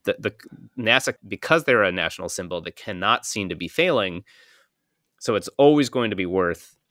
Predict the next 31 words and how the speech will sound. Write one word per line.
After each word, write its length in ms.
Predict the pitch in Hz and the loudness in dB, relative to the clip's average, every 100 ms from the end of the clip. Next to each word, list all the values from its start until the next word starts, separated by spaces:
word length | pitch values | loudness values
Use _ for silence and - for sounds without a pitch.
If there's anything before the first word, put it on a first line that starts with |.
| _ | _
trying 340 | - 120 113 107 | 0 2 2 0
to 80 | |
take 320 | 98 110 101 - | -4 -4 -4 -4
the 220 | 92 85 | -6 -6
smaller 400 | - 120 117 95 | -2 2 2 0
political 440 | - 110 104 104 | -2 -2 -2 -2
hit 240 | 101 95 - | -2 -2 -4
for 100 | 85 | -10
the 100 | 90 | -2
money 340 | 110 117 95 | 2 2 0
to 180 | - 90 _ - | -6 -14 _ -4
get 200 | 107 - | -4 -2
that 220 | 92 - | -4 -4
confidence 520 | - 95 - 85 - | -4 -6 -6 -10 -6
level 240 | 82 76 - | -6 -6 -6
up 220 | 80 _ | -6 _
to 120 | - | -10
that 200 | 78 - | -10 -10
point 260 | - 90 - | -8 -10 -8
nine 200 | 78 80 | -16 -10
nine 160 | 82 82 | -10 -8
nine 220 | 78 76 | -10 -12
percent 420 | - 85 - - | -14 -14 -14 -14
or 80 | 80 | -12
whatever 280 | 80 82 - | -12 -12 -16
they 140 | - | -18
can, 300 | - - 110 _ _ | -18 -18 -20 _ _
can 100 | - | -16
do 140 | 76 82 | -12 -10
that. 240 | - | -10
Do, 100 | - | -4